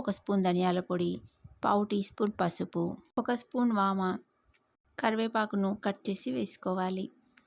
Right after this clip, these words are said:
కావాలంటే దీంట్లో అల్లం వెల్లుల్లి పేస్టు ఇంకా నువ్వుల్ని కూడా వేసి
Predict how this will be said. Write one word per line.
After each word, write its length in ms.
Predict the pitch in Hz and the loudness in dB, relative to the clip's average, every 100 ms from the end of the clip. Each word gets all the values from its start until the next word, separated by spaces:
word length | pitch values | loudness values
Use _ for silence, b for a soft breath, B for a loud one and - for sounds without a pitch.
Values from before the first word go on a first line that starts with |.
| _ _ _ - _ _ _ _ - - - - - - | _ _ _ -20 _ _ _ _ -20 -20 -20 -20 -20 -4
కావాలంటే 580 | 233 226 233 233 226 240 220 | 0 2 2 0 0 0 0
దీంట్లో 360 | 208 202 - 190 - - | 0 -2 0 -2 0 2
అల్లం 220 | 202 202 190 | 2 2 2
వెల్లుల్లి 320 | 185 185 190 | 0 0 0
పేస్టు 320 | 185 185 - 190 - 214 | 0 -2 -2 -4 -2 0
ఇంకా 160 | 208 220 | 0 2
నువ్వుల్ని 380 | 202 196 196 190 | 2 2 0 0
కూడా 180 | 190 185 | 0 0
వేసి 280 | 180 180 262 | 0 -4 -4